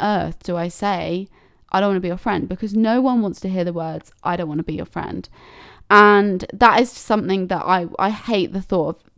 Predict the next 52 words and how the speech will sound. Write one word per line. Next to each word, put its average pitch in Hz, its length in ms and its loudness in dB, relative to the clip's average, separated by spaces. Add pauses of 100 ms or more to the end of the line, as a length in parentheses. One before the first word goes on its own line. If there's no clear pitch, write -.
like, 175 220 -10
saying 165 260 -6
something 220 200 -8
like 214 120 -6
that. 233 140 0
I 214 80 -2
just 214 180 -10
don't 202 180 -4
think 190 160 -10
it's - 140 -14
a 185 60 -12
nice 170 280 -10
thing 165 180 -12
to 170 100 -14
say. 180 440 -8 (380)
But 220 120 2
also 226 300 0
you 208 160 -2
have 196 240 -2
to 202 80 -8
protect - 320 -6
your 180 80 0
mental 170 300 -2
health 165 260 -6
and 190 100 -4
you 175 80 -4
have 170 180 -10
to - 80 -20
protect - 340 -12
the 170 60 -12
way 165 100 -6
you're 165 220 -8
feeling 170 420 -6
and 165 260 -6
the 170 100 -8
way 160 140 -8
you 160 120 -8
feel 165 200 -10
about - 320 -8
things. 214 400 -4 (540)
And 208 120 -2
sometimes 196 880 2 (200)
you 214 120 -8
have 233 200 -8
to - 80 -18
do 320 140 0
these - 220 -8
things - 440 -10
and 196 120 -4
you 196 80 -6
have 208 300 -14
to 202 280 -8